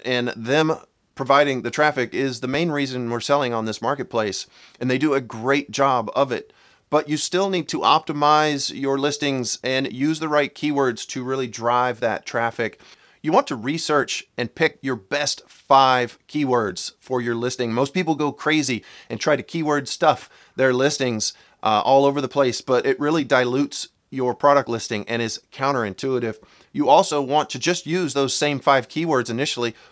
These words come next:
for your Amazon P P C campaign. This will work best in your favor. Chapter six is all about optimizing profitability. Now, over time, you can take a step back and look at the big picture. You can optimize for factors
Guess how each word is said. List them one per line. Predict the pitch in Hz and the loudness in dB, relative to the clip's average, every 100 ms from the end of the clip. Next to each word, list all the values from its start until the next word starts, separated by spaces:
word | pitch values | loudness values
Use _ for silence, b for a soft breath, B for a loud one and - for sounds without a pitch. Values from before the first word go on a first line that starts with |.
| B | B
for | - 151 151 151 | -8 -2 0 0
your | 123 123 123 120 | 0 0 0 0
Amazon | 139 143 135 117 | -2 0 -2 -2
P | - | -6
P | 139 131 | -6 -6
C | - 160 | -6 -8
campaign. | 147 131 110 123 113 90 - b b b | -6 -4 -4 -4 -4 -6 -12 b b b
This | 143 | -6
will | 156 123 | -4 0
work | 131 123 | 0 0
best | 143 151 - | 0 0 0
in | - 123 | -8 -6
your | 107 | -6
favor. | - 113 87 - _ _ _ _ - | -6 -8 -8 -18 _ _ _ _ -6
Chapter | 220 - 151 | -4 -2 -4
six | - 196 - | -2 -4 -4
is | 147 | -4
all | 165 175 | -2 -2
about | 175 175 165 - - | 0 0 0 -2 -6
optimizing | 156 160 170 160 151 156 147 | -8 -6 -6 -4 -4 -6 -8
profitability. | - - 143 135 139 131 131 113 95 b b b b b b | -6 -2 -2 -2 -6 -2 -2 -2 -6 b b b b b b
Now, | 139 131 127 62 _ | -2 0 -2 -6 _
over | - 175 143 | -4 -4 -4
time, | - 180 170 139 139 - | -2 2 2 0 -4 -6
you | 147 | -6
can | 143 | -6
take | 180 180 | -6 -6
a | |
step | 139 - 160 | -6 -6 -4
back | 156 151 147 | -2 -2 -2
and | 131 | -6
look | 139 | -6
at | 131 | -6
the | |
big | 123 135 123 | -4 -4 -2
picture. | 156 147 139 120 _ b b b b - | -6 -4 -4 -4 _ b b b b -4
You | 151 | -2
can | 160 147 135 123 _ _ | 0 0 -2 -6 _ _
optimize | - 165 160 147 127 113 | 2 2 2 -2 -2 -4
for | 127 | -10
factors | - 131 131 123 107 - | -4 -4 -4 -6 -6 -8